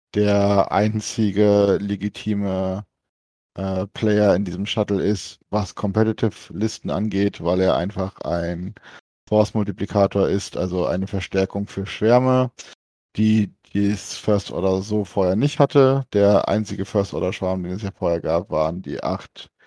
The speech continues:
T I F Os und dann einfach hoffen, dass es funktioniert. Äh, Malorus bringt dann nochmal ein I fünf Coordinate und Rerolls mit in die ganze Kiste. Für zwei der, äh, dafür gibt man zwei der F Os auf.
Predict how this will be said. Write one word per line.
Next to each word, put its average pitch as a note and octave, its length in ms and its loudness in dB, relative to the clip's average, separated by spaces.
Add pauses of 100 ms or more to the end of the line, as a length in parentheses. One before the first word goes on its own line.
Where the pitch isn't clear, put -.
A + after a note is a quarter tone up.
(380)
T G2 60 0
I F2 60 0
F D2+ 200 -2
Os D3+ 600 4 (160)
und G#2 220 -4
dann F#2 420 -2 (200)
einfach - 360 -8
hoffen, E2+ 240 -6
dass F2 140 -6
es - 80 -18
funktioniert. D2+ 560 -12 (600)
Äh, F#2 180 0
Malorus B2 580 6
bringt A2 380 0
dann G2+ 160 4
nochmal G2 560 2
ein F#2+ 180 -4
I G2 220 2
fünf A#2+ 560 -2
Coordinate B2 880 2 (120)
und A2 460 -2
Rerolls C#3+ 840 2
mit B2+ 360 -6 (120)
in A2+ 220 -6
die G#2+ 100 -2
ganze A2 260 0
Kiste. A2+ 540 0 (560)
Für G#2 300 0
zwei A2+ 960 4
der, G#2+ 920 6
äh, G2+ 60 -4
dafür G2+ 220 -6
gibt - 200 -12
man F#2+ 180 -6
zwei G2+ 380 0
der F#2+ 600 2
F - 140 -10
Os D#3+ 220 -2
auf. D#3 420 2